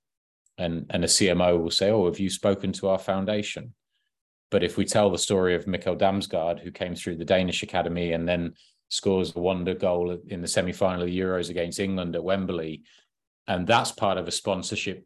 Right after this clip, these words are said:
pitch, no one would say, "Oh, have you spoken to the foundation about his journey?" So, you know, the interpretation of that journey and, and, and of elite, of, of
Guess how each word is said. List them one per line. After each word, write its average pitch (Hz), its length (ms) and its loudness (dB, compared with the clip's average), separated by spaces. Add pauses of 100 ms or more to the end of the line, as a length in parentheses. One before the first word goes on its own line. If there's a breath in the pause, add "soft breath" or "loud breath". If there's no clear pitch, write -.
(120)
pitch, - 480 -4 (520)
no 107 440 6
one 92 280 6
would 92 160 -2
say, 95 320 2
"Oh, 95 220 0
have 90 140 -8
you 95 100 -4
spoken 95 460 0
to 92 120 -4
the 90 100 -6
foundation 92 640 0
about 85 360 -2 (460)
his 85 280 -8
journey?" 92 580 -2 (540 soft breath)
So, 95 220 2
you 98 220 0
know, 101 80 2
the 95 120 0
interpretation 95 1000 -2
of 82 120 -8
that 80 200 -4
journey 87 400 -2
and, 85 180 -4
and, 85 340 -4
and 90 220 -4
of 85 120 -2
elite, 87 400 -2 (520)
of, - 280 -8 (520)
of 87 320 -4